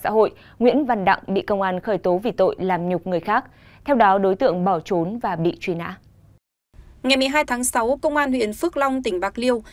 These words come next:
Speaker 2: vừa bắt giữ Nguyễn Văn Đặng, ba mươi tuổi, ngụ huyện Phước Long, là đối tượng bị truy nã về hành vi xúc phạm danh dự người khác.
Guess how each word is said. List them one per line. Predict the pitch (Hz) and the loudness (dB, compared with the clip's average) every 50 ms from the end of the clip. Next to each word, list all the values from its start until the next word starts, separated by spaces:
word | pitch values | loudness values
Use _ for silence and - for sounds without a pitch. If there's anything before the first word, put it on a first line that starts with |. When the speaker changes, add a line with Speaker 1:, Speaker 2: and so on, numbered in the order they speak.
| - - - | -18 -10 -2
Speaker 2:
vừa | 214 240 226 | 0 0 2
bắt | 233 320 330 | 2 0 0
giữ | 269 226 254 254 285 269 | 0 -2 -4 -4 -2 0
Nguyễn | 320 247 262 285 294 | 0 0 0 0 0
Văn | 302 294 277 262 | -2 -2 0 0
Đặng, | 262 220 - - - | 0 0 -2 -4 -6
ba | 220 226 226 | -4 -4 -4
mươi | 226 226 220 | -4 -6 -4
tuổi, | - 226 202 175 165 - - - - - | 0 0 0 0 0 -4 -12 -20 -12 -4
ngụ | - 247 277 247 233 | -2 -2 0 0 0
huyện | 240 254 214 214 208 | 0 0 0 0 -2
Phước | - - 339 330 269 | -4 -4 -4 0 0
Long, | 247 240 240 220 - - - - | 0 0 0 -2 -6 -14 -14 -4
là | 208 233 226 | -2 -2 0
đối | 220 247 | 0 0
tượng | 254 349 320 277 214 220 | 0 2 0 0 0 -2
bị | 226 202 180 | -6 -6 -6
truy | - - 254 254 | -4 -2 -2 -2
nã | 240 233 233 277 330 - | 0 -2 -2 -2 -2 0
về | 262 226 | -2 -2
hành | 214 202 196 196 | -2 -4 -6 -6
vi | 233 233 226 220 | -4 -4 -2 -2
xúc | 214 - - 339 - | -2 -2 -4 -2 -2
phạm | - 254 240 - - | -2 -2 -2 -2 -2
danh | - - 220 214 | -2 -2 -2 -2
dự | 214 233 214 | -4 -4 -4
người | 202 196 175 | -4 -4 -4
khác. | - - 262 320 339 | -2 -2 -2 -2 -2